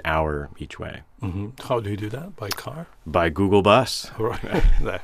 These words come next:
Speaker 2: stupid me. <laughs> I mean, I know that some people in San Francisco bike to Mountain View, and that's also
Speaker 1: Yes.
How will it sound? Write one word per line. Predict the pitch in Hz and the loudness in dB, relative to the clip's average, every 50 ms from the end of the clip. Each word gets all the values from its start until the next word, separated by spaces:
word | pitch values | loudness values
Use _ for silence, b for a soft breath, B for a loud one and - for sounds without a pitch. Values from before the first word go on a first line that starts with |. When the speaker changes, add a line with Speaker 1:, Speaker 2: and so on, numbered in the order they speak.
| - - - | -12 -16 -14
Speaker 2:
stupid | - - - 110 95 104 104 98 | -12 -8 -8 -8 -6 -6 -6 -4
me. | 101 98 95 92 - | -2 -2 -2 0 2
<laughs> | - 143 143 - 147 135 - - 135 - - 135 120 - - - | 0 2 2 2 2 0 0 0 -2 -2 -2 -6 -6 -6 -8 -6
I | - | -4
mean, | 120 139 - | -4 -4 0
I | 117 117 | 0 2
know | 120 131 127 | 2 2 2
that | 117 117 120 | 2 0 -2
some | - - 156 143 | -2 0 0 0
people | - 135 120 - 110 104 | 0 0 -2 -2 -2 -4
in | 101 101 | -4 -4
San | - - - - | -4 -4 -4 -4
Francisco | - - - - 110 107 - - - 95 | -6 -8 -10 -8 -8 -8 -8 -10 -10 -12
bike | 92 - 76 78 - - - | -8 -6 -6 -6 -6 -10 -14
to | - - - 98 104 113 | -14 -12 -12 -12 -10 -10
Mountain | 117 110 - - 107 98 | -10 -10 -12 -12 -12 -12
View, | 95 104 110 107 104 | -8 -8 -8 -8 -8
and | 101 98 98 98 107 104 | -10 -12 -12 -14 -12 -12
that's | 107 - - - - - - | -12 -14 -14 -18 -20 -20 -18
also | - 101 98 92 | -16 -10 -4 2
Speaker 1:
Yes. | 104 101 92 85 - - - - - | 2 2 2 2 -2 -8 -10 -10 -12